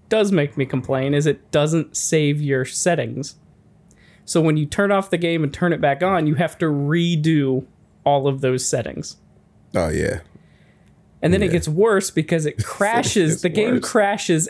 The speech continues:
Speaker 1: every, like, hour on P C, and they've not fixed it in the two months the game's been out.
Speaker 2: It's been out that long?
Speaker 1: Yeah,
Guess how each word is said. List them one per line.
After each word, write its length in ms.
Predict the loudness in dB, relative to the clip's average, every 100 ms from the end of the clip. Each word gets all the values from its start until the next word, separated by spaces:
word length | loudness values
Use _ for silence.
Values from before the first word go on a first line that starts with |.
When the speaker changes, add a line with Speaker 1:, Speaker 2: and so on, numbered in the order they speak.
| -2
Speaker 1:
every, 580 | -4 -2 -2 0 0 2
like, 340 | 0 0 -4 -10
hour 500 | -6 0 2 2 2
on 240 | 2 2
P 220 | 0 0
C, 300 | -2 -2 -4 -2
and 120 | 0
they've 160 | 0
not 240 | 0 -2 -2
fixed 300 | -4 -4 -2
it 40 | -2
in 80 |
the 80 | -2
two 140 | -2 0
months 240 | -2 -4
the 100 | -4
game's 240 | -4 -4 -6
been 140 | -8
out. 200 | -8 -10 -18 -20 _ _ _ -16
Speaker 2:
It's 100 | -8
been 160 | -4 -2
out 100 | -2
that 120 | -2
long? 240 | 0 -2 -4 -4
Speaker 1:
Yeah, 200 | -2